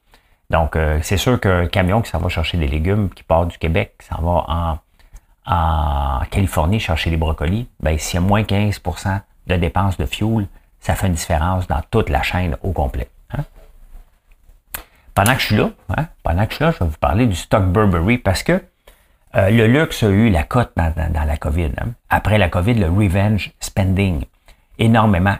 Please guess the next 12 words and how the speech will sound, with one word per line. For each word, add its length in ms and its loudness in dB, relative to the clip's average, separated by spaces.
Et 120 0
là, 280 4
Estée 260 -2
Lauder 220 2
en 260 0
arrache, 500 -6
Burberry 420 -2
en 100 -2
arrache. 340 -4
Louis 220 2
Vuitton, 340 0
euh, 760 2